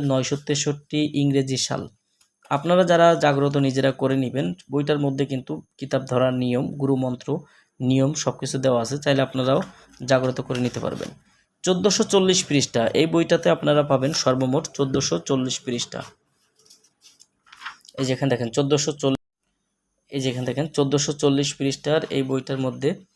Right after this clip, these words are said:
বিস্তারিত যে কাজগুলো রয়েছে আপনারা দেখেন, সম্পূর্ণ চার ভাষায় বিদ্যমান। এই যে সূচিপত্রগুলো দেখছেন, সূচিপত্র বাংলা ভাষা, আরবি ভাষা,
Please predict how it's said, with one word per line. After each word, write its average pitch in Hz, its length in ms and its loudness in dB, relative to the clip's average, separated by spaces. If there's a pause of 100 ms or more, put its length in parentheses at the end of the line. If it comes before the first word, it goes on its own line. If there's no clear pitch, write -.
(260)
বিস্তারিত 151 560 -2
যে 156 140 0
কাজগুলো 139 440 2
রয়েছে 127 380 -2
আপনারা 127 280 -2
দেখেন, 127 320 -2 (760)
সম্পূর্ণ 143 420 0 (200)
চার 147 220 4
ভাষায় 135 380 0
বিদ্যমান। 127 480 -4 (640)
এই 147 120 -4
যে 165 80 -2
সূচিপত্রগুলো 165 680 0
দেখছেন, 147 340 -2 (600)
সূচিপত্র 156 600 -2 (760)
বাংলা 143 320 4
ভাষা, 135 320 0 (120)
আরবি 131 280 0
ভাষা, 131 320 -2